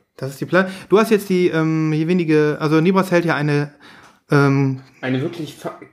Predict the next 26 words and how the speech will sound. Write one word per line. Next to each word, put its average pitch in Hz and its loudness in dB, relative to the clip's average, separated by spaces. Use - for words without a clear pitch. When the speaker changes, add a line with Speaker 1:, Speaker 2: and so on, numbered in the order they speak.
Speaker 2:
crystal 208 -2
cleare. 185 -4
Ich - -18
kann 147 0
Speaker 1:
Ja. 151 2
Speaker 2:
mich - -4
sehr 180 0
gut 196 -4
dadurch 147 -4
sehen. 131 -4
Speaker 1:
Mhm. 151 4
Speaker 2:
Man 117 -6
hörte 135 -8
mich 117 -8
jetzt 120 -12
wahrscheinlich 113 -10
nicht. 127 -8
Speaker 1:
Ja. 151 0
Speaker 2:
Eine 110 -8
wirklich 127 -10
sehr, 113 -2
sehr 92 -8
schöne 92 -12
Platte. 101 -10
Speaker 1:
Und, 165 2
ähm, 156 2